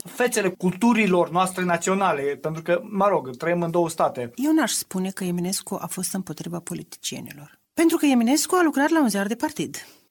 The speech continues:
Speaker 2: Eminescu a fost destul de ancorat în ceea ce însemna politica timpului. Și a lucrat la un ziar de partid care trebuia să promoveze o anumită linie de partid, fără îndoială.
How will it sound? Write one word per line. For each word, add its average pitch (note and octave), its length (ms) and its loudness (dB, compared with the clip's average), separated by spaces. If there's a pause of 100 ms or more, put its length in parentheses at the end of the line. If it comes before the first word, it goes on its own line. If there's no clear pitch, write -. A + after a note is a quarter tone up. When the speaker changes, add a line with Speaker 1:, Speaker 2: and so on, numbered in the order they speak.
(120)
Speaker 2:
Eminescu C#4+ 360 -2
a C#4+ 140 0
fost C#4+ 200 -4
destul B3+ 360 -2
de C#3+ 80 -8
ancorat - 560 -10
în F3 200 -2
ceea F#3 160 -4
ce F3 120 -4
însemna E3+ 400 0
politica E3+ 500 -6
timpului. - 540 -12 (100)
Și - 160 -2
a F3 60 0
lucrat F3+ 220 -2
la G3+ 80 0
un D#3+ 60 2
ziar G3+ 160 -2
de F3 100 -6
partid D#3+ 360 -4
care F3+ 200 -4
trebuia G3+ 240 -2
să F#3 120 -4
promoveze C#3+ 560 -6
o C#3 40 -10
anumită D3+ 640 -8 (120)
linie G3 360 -2
de D3+ 120 -16
partid, - 380 -14
fără - 180 -14
îndoială. - 360 -14